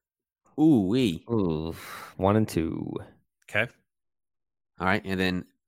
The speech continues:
Speaker 1: four games after that. Blazers, Nets, Spurs, Pelicans.
Speaker 2: Three and one.
Speaker 3: Blazers, Nets, Spurs.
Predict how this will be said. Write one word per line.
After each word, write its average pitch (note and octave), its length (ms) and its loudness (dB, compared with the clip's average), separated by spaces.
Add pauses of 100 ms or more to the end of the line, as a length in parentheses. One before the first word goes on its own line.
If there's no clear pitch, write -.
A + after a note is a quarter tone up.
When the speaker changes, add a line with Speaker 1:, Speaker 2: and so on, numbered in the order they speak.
(300)
Speaker 1:
four A2 260 4
games G#2+ 320 2
after G2+ 260 0
that. D#2 280 -4 (100)
Blazers, A2+ 540 4
Nets, F2+ 540 -2
Spurs, F#2 640 0 (100)
Pelicans. D#2+ 600 -8 (1300)
Speaker 2:
Three F#2 200 6
and G#2 180 6
one. - 360 0 (960)
Speaker 3:
Blazers, A#2+ 840 0 (240)
Nets, G#2+ 440 -2
Spurs. F#2+ 960 -2